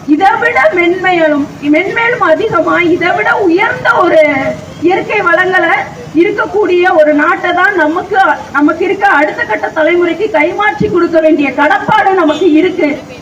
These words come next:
அப்படின்றத கூறிட்டு, இங்க நடக்கக்கூடிய அத்தனை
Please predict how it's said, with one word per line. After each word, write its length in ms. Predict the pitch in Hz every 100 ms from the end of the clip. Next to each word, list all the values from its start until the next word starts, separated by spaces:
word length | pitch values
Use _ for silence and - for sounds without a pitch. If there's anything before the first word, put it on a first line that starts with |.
| - -
அப்படின்றத 540 | 269 320 359 320 311 311
கூறிட்டு, 600 | 359 349 330 302 320 - - 294
இங்க 160 | 311
நடக்கக்கூடிய 640 | 311 330 392 427 381 427 320
அத்தனை 580 | 294 285 - - -